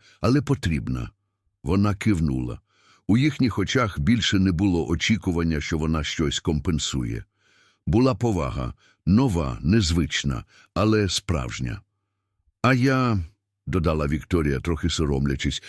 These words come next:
"хотіла попросити не про гроші. Навчи мене в'язати. Я бачила твої светри, вони такі теплі. Можеш показати, як тримати спиці?" Зінаїда запросила їх на терасу.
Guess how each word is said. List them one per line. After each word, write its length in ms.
"хотіла 440
попросити 760
не 180
про 240
гроші. 520
Навчи 420
мене 280
в'язати. 1000
Я 240
бачила 560
твої 340
светри, 840
вони 320
такі 380
теплі. 680
Можеш 320
показати, 640
як 260
тримати 520
спиці?" 720
Зінаїда 640
запросила 600
їх 220
на 140
терасу. 720